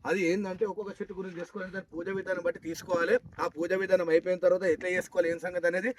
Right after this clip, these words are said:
మీకు క్లియర్ ఒక పక్క పెట్టి అన్ని మందులు ఎట్లా తయారైన సెకండ్ వీడియోలో పెడతా. ఆ సెకండ్ వీడియో మరవకుండా మీరు తీసుకోండి. ఇగో ఇట్లా దట్టమైన అడవి మీకు ఎందుకు చూస్తుందంటే శ్రీశైలంలో ఇంత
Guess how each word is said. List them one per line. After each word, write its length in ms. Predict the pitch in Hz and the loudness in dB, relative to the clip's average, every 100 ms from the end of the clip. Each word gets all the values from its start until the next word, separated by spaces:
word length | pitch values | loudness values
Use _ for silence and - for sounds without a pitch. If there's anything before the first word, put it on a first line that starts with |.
| - - - | -8 -14 -2
మీకు 120 | 165 | 0
క్లియర్ 260 | 170 180 202 | 6 6 6
ఒక 140 | 185 | 0
పక్క 360 | 180 165 196 180 | 0 -2 0 2
పెట్టి 260 | 175 233 277 - - - 151 | 2 4 2 0 -20 -12 -8
అన్ని 180 | 196 | -6
మందులు 300 | 196 180 190 | -4 -4 -6
ఎట్లా 120 | 190 180 | -6 2
తయారైన 360 | 180 175 208 | 4 4 2
సెకండ్ 360 | - 185 185 196 | -2 -4 -2 -2
వీడియోలో 280 | 190 185 175 | 0 2 2
పెడతా. 320 | 175 214 254 185 | 2 0 0 -2
ఆ 60 | 165 | -6
సెకండ్ 320 | 180 175 202 | -6 -6 -6
వీడియో 180 | 196 170 | -8 -4
మరవకుండా 600 | 156 180 196 185 196 285 - _ - | 0 0 -2 -2 2 2 2 _ -6
మీరు 120 | - 165 | -4 -2
తీసుకోండి. 460 | 180 - 180 202 269 | -4 -2 -2 -2 -4
ఇగో 140 | 175 180 | -2 -2
ఇట్లా 140 | 185 | -2
దట్టమైన 520 | 170 277 - 208 220 196 | -6 -6 -6 -6 -4 -4
అడవి 180 | 202 | -4
మీకు 160 | 202 180 | -8 -8
ఎందుకు 180 | 175 185 | -10 -10
చూస్తుందంటే 400 | 214 185 180 220 269 - _ - | -12 -10 -10 -10 -12 -16 _ -12
శ్రీశైలంలో 560 | 339 - 214 214 208 | -12 -6 -6 -6 -8
ఇంత 560 | 233 190 185 240 220 | -10 -12 -10 -6 -6